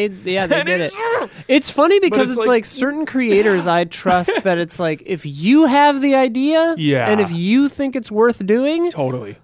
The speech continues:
Speaker 2: sure, man. Like
Speaker 1: Yeah.
Speaker 2: Vince Gilligan is one of those where I'm like, "Go for it."
Speaker 1: Do it, whatever. But
Speaker 2: Yeah.
Speaker 1: also, like, maybe,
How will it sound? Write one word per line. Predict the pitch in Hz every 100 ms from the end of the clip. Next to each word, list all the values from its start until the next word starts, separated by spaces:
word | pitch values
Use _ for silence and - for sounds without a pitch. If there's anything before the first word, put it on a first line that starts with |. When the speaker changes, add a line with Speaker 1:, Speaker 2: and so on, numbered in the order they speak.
| _ -
Speaker 2:
sure, | - - 294 214 -
man. | 156 147 165 - -
Like | 190
Speaker 1:
Yeah. | 196
Speaker 2:
Vince | 294 -
Gilligan | 247 196 180 165
is | 160
one | 165
of | 147
those | 135 135
where | 165
I'm | 170
like, | 165 147 - _ 165 -
"Go | 175 165
for | - 143 71
it." | -
Speaker 1:
Do | 151 117
it, | 107 -
whatever. | 135 131 131 117 104 120 -
But | 151 165
Speaker 2:
Yeah. | 147
Speaker 1:
also, | 143 117 147 135
like, | 131 123
maybe, | 131 127 131 127 131 131 127